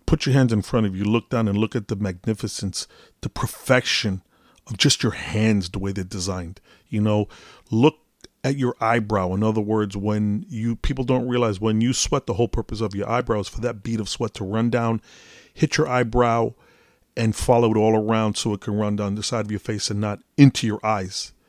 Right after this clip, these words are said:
You know, it sounds like a simple thing, but it's, it's the mastery and the wonder of the way we were created. Look at the D N A R N A spiral, the code that's within there, you know, the, the,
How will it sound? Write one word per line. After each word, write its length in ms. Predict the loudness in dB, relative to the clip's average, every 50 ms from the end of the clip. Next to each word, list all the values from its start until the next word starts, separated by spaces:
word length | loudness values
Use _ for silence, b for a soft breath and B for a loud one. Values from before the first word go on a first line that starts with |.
| b b b b b b b b
You 100 | 6 6
know, 160 | 6 6 4
it 120 | 0 0
sounds 280 | 0 2 2 4 4 4
like 160 | 2 2 0
a 40 | 0
simple 340 | 0 2 2 2 0 -2 -4
thing, 220 | 0 0 0 2
but 140 | 2 2 0
it's, 260 | 0 -2 -4 -6 -4 -6 -8
it's 200 | -6 -6 -6 -6
the 120 | -4 -2
mastery 680 | 0 2 2 4 4 4 4 2 0 -2 -4 -4 -4 -4
and 140 | -2 -2
the 60 | -2 -2
wonder 400 | 2 6 6 6 6 6 4 2
of 140 | 2 0
the 60 | -4 -2
way 160 | 0 0 0
we 140 | 0 0 -2
were 100 | -4 -4
created. 460 | -4 -4 -2 -2 -2 -2 -4 -6 B B B B B B B B 2
Look 460 | 4 6 6 4 2 _ _ -20 -20 _ _ _ _ _ _ _ 0
at 340 | 4 4 4 4 2 -2 _ _ _ _ _ _ _ _ _ -20 -20 -20 _ -4
the 140 | 0 0
D 280 | 0 0 0 2 2 4
N 120 | 4 4
A 160 | 4 2 2 2
R 260 | 2 2 2 4 4
N 120 | 4 2
A 120 | 2 0 0
spiral, 680 | 0 -2 -2 0 0 2 2 2 2 2 0 -2 -6 b b b b b b b b b b b b
the 100 | -2 -2
code 440 | 0 0 0 4 6 8 8 8 6
that's 260 | 2 0 0 0 -2
within 340 | -2 -2 -2 -2 -2 -4 -4
there, 180 | -4 -6 -6 -6
you 160 | -6 -4 -4
know, 260 | -2 -2 0 0 -2
the, 180 | -2 -2 -4 -2
the, 220 | -2 -4 -6 -6